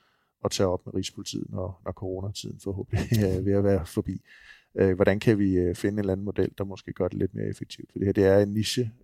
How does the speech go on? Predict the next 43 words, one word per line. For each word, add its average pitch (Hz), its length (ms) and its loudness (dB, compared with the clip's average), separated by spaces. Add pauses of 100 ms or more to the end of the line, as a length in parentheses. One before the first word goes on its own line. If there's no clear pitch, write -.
øh, 101 140 0
kan 98 140 -10
man 95 100 -8
sige, 98 580 -4
en 95 60 -4
nicheområde 101 600 -6
også 101 160 -6
for 107 80 -8
politiet 104 480 -6
at, 95 180 0 (100)
at 95 80 -6
beskæftige 98 460 -6
sig 101 160 -12
med. 101 80 -14 (720)
Øh, 95 440 -2
og - 100 -10
kunne 98 160 -6
vi 95 80 -10
få - 140 -8
et 92 60 -6
par 101 160 -2
stykker, 104 420 -4 (200)
øh, 98 220 -6 (420)
involveret 95 480 -6
i - 20 -6
det, 110 100 -6
så - 120 -10
vil 95 200 -8
det 98 120 -8
være, 90 340 -4
altså, 95 320 -2
der 92 240 4
er 87 40 -2
så - 120 -8
også 95 140 -6
blevet 101 140 -4
lidt 98 100 -2
inspireret 101 320 -6
af 95 60 -4
den 98 100 -18
tyske 107 300 -14
model 95 320 -6
med, 95 180 -10